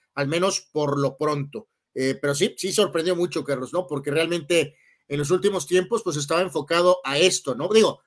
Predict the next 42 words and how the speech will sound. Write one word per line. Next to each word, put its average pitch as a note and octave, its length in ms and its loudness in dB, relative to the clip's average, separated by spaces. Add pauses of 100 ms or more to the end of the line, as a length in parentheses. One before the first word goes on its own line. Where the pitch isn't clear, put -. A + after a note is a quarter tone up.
(120)
la, C#3+ 220 -6
tiene F3 220 2
otros F#3 220 2
negocios, F#3 600 2 (260)
pero D3 180 0
sus, D3 240 -4
eh, D3 400 2
actividades D#3 540 0
más F#3+ 180 -2
públicas E3 500 0
eran E3 380 0 (260)
Mavericks G#3 540 4
al, D#3 200 -2
prácticamente E3+ 640 0
al D#3 100 -2
cien E3 200 -2
por F3 140 -6
ciento F3 520 -2
y D3+ 140 -4
lo D3 200 -2
que D3 80 -4
hacía E3 440 0
en D3 120 -6
este D#3 180 -6
programa D#3 420 -2
de B2+ 80 -6
Shark D#3 340 -2
Tank. D3 320 -6 (460)
Eh, C#3 220 4
así C3+ 280 -2
que, D#3 100 -2
bueno, D3+ 320 0
veremos E3 400 0
qué E3 100 2
acontece D3+ 520 -4
con C#3 140 -6
los B2+ 140 -6
Mavericks, C#3+ 520 -2 (320)
eh, C#3 540 2
esta D3+ 260 -2
situación. D3+ 560 2
Si, F3+ 340 4